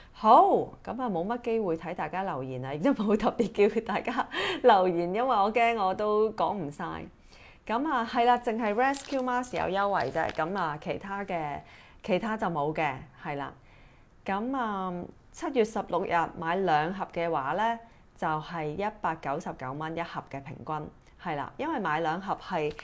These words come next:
幾多折話？六-，六七折，一盒就係七四折，就二百一十八。嗯。快閃嘅，哦，呢啲產品到期日啊，都有排啊，起碼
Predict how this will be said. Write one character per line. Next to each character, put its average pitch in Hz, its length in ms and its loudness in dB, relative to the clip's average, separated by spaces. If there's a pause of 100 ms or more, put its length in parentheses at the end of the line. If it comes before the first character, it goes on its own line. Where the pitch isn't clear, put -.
(160)
幾 175 100 0
多 214 100 4
折 220 160 -4
話？ 156 180 2
六-， 190 260 4 (840)
六 208 240 8 (140)
七 - 180 -6 (180)
折， - 320 -2 (300)
一 311 100 6
盒 339 360 4
就 185 100 -2
係 165 260 0 (280)
七 - 180 -2
四 170 300 -2
折， 165 160 -4
就 165 160 -4
二 151 220 0
百 156 180 -2
一 - 20 -6
十 - 240 -10
八。 135 180 -8 (380)
嗯。 190 220 -4 (1040)
快 262 220 0
閃 254 320 -2
嘅， 240 260 2
哦， 214 300 4
呢 247 100 -6
啲 466 260 6
產 247 220 -2
品 262 160 -2
到 208 220 4
期 208 180 -4
日 143 80 -2
啊， - 300 0
都 285 100 0
有 170 220 4
排 - 180 -6
啊， 147 340 -6
起 185 140 0
碼 233 320 2